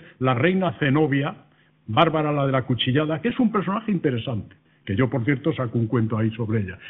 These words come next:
Es decir, y claro, ese, esa segunda parte del Quijote, de algún modo, influye, eh,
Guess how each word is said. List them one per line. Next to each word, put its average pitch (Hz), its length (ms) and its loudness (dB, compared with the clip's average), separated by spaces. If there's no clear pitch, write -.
Es 226 100 4
decir, 156 360 2
y 185 80 4
claro, 233 400 2
ese, 233 280 2
esa 175 320 -2
segunda 202 300 2
parte 190 220 0
del 196 140 2
Quijote, 202 480 0
de 123 120 4
algún 165 260 6
modo, 185 400 2
influye, 175 800 4
eh, 156 160 0